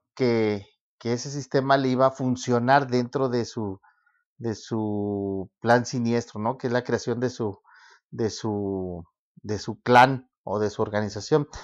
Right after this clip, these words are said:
En mil no-, mil novecientos, en el noventa y ocho, mil novecientos noventa y ocho, él promueve la, la sociedad V I P, ¿sí te acuerdas?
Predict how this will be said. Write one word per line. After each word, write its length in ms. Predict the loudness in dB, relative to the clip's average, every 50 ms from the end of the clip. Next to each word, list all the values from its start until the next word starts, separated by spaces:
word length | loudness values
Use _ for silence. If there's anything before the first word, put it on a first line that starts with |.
| -18 -20 -20 -4 _
En 180 | 0 2 4
mil 120 | 4 4 4
no-, 180 | 4 2 2 2
mil 140 | 2 4 6
novecientos, 720 | 6 4 4 2 0 -2 -2 -2 -2 -2 -2 -2 -12 -20 _ _ _ _ _ _ _ _ _ _ _ _ _ _
en 100 | 0 2 4
el 80 | 4 4
noventa 320 | 6 4 4 4 2 2
y 60 | 4 4
ocho, 200 | 2 2 0 -4
mil 60 | -6
novecientos 220 | -6 -6 -6 -4 -4
noventa 220 | -4 -2 -4 -4
y 60 | -4 -4
ocho, 280 | -4 -6 -8 -8 -10 -12 _ -20 -20 -20 -20 _ _ _
él 220 | -4 -4 -4 0
promueve 560 | 4 6 6 6 6 4 4 4 6 6 6 8
la, 420 | 8 8 8 8 6 4 0 -10 -14
la 460 | -8 0 4 6 8 10 8 8 6
sociedad 520 | 4 0 -4 -2 -2 0 4 4 4 4
V 240 | 4 4 6 8 8 6
I 60 | 4
P, 400 | 2 2 4 4 4 2 -2 _ _ _ _ _ _
¿sí 140 | -10 -2 0
te 80 | 0
acuerdas? 420 | 0 2 2 2 4 2 0 0